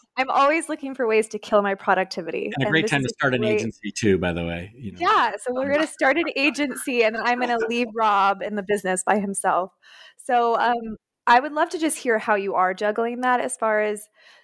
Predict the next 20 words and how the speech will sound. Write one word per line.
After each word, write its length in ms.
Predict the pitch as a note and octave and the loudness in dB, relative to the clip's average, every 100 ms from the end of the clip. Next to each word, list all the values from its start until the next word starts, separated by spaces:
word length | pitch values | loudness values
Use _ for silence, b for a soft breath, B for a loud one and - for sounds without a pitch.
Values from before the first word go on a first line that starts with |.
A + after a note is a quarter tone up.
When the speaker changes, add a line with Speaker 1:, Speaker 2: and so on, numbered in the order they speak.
| b | b
Speaker 1:
schedules 640 | - - A#3+ A#3 A3+ A3+ | -8 0 0 2 0 0
and, 120 | A3 | -4
like, 180 | G3+ F#3 - _ | -4 -6 -10 _
work 340 | A3 B3 A#3+ - | 2 4 4 2
times 680 | A#3+ A#3 A3 G#3+ G#3 G#3 - | -4 0 2 0 -2 -4 -6
with 340 | - G#3+ A3 A3 - | -4 0 0 -2 -14
two 220 | - B3+ | -12 -8
young 340 | A#3 G#3+ G#3 G#3 | 0 2 2 -2
children. 680 | - F#3+ F#3 F3+ F3+ A3 C4 _ | -2 -2 2 0 0 -4 -10 _
So 180 | - G#3+ | -6 2
that's 220 | A3 - | 2 2
question 420 | - C4 - C4 | -2 -2 0 -2
one, 460 | G#3 F#3 F#3 A3+ C4 _ _ _ _ _ - | 2 2 0 -4 -8 _ _ _ _ _ -6
and 240 | G#3+ G3 | -4 -2
then 520 | G#3+ G#3+ A3 G#3+ G#3 - _ - | 0 2 2 -2 -6 -12 _ -2
I'll 180 | A3 G#3+ | 0 2
wait 220 | G3 F#3 | 0 -2
on 120 | G3+ | -6
question 400 | - F3+ - F#3+ | -6 -6 -8 -14
two. 300 | F#3 - - | -12 -14 -16